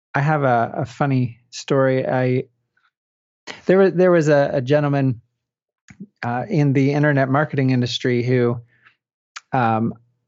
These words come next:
I offered him and this whole live event my course for free, 'cause it was the kind of event where people really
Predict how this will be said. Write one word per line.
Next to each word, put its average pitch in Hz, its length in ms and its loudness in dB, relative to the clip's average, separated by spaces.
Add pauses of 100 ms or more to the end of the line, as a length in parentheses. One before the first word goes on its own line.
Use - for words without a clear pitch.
(200)
I 143 140 2
offered 151 360 0
him 147 340 0
and 131 140 -2
this 120 120 -6
whole 135 320 -2
live 127 320 0
event 127 460 -2 (600)
my 127 300 0
course 151 500 0
for 131 200 -6
free, 151 340 0
'cause 127 180 -4
it 127 60 -2
was 123 140 -2
the 127 80 -2
kind 143 260 0
of 127 80 0
event 123 300 0
where 123 100 0
people 131 340 -2
really 123 440 0